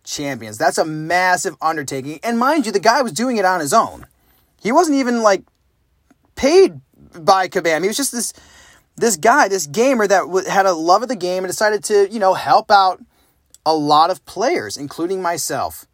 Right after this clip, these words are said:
which I think is awesome. It's probably one of the best ways to sort of, like, give back to a really cool community of gamers. And the other thing about his video that I really kind of enjoyed hearing was, um,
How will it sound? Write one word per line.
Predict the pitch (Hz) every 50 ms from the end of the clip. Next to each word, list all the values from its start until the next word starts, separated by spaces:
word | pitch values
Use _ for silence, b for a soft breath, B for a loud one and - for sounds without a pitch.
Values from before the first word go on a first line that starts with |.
| _ _ _ _ _ _ _ _ _ _ _ -
which | - 170 -
I | 214 208
think | 226 226 214
is | 202 - -
awesome. | 165 175 175 160 156 - 131 143
It's | 143 -
probably | - - 196 196 208 208 196 185 196 175
one | 160 165 175 170
of | 160
the | 156
best | 143 117 156 160 165 -
ways | - 156 165 156 151 -
to | - 139
sort | - 160 156 151
of, | 147 131
like, | 135 139 139 135 127
give | 135 160 156 143 127
back | - 147 147 147 143 135
to | - 147 139 131
a | 127
really | 123 127 143 151 165 180 170 165 151
cool | - - 165 156 151 143
community | - - 143 147 147 143 139 135 131
of | 123 123 123
gamers. | 127 131 120 113 113 98 - 120 - - - - _ _ _ _ b b b b b b b b b b b b
And | 180
the | 220
other | 285 349
thing | - - 294 240
about | 196 208 196 190 175
his | 190 185 165
video | 147 156 160 151 147 147 143 139 135 131 - _ _ _ _ _ _ _ _ _ _ _ _ - - -
that | - 151 160 160 156 151 147 -
I | 151 151 147 143 143 139
really | 127 131 143 180 214 202 208 196
kind | - 190 180
of | 165
enjoyed | 160 147 143 165 156 147
hearing | 139 - 180 180 165 151 147 139
was, | 135 135 131 127 123 - - b b b b b b b b b
um, | - 151 151 147 143 139 135 131 131 117 -